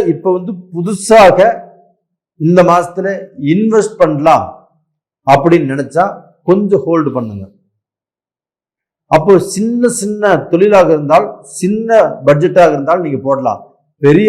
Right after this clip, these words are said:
பட்ஜெட் போட்டு நீங்க ஆரம்பிக்கிறத கொஞ்சம் ஹோல்டு பண்ணி உங்களுடைய ஜென்ம ஜாதகத்தை உங்க தெரிஞ்சவங்க கிட்ட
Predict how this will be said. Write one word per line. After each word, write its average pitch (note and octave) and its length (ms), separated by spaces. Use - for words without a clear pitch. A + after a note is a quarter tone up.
பட்ஜெட் D3+ 360
போட்டு C#3+ 320
நீங்க C#3+ 160
ஆரம்பிக்கிறத C#3 500
கொஞ்சம் C#3+ 320
ஹோல்டு C3+ 280
பண்ணி C3 180
உங்களுடைய C#3 460
ஜென்ம E3 380
ஜாதகத்தை C3+ 600
உங்க D3+ 180
தெரிஞ்சவங்க F3 440
கிட்ட C#3 180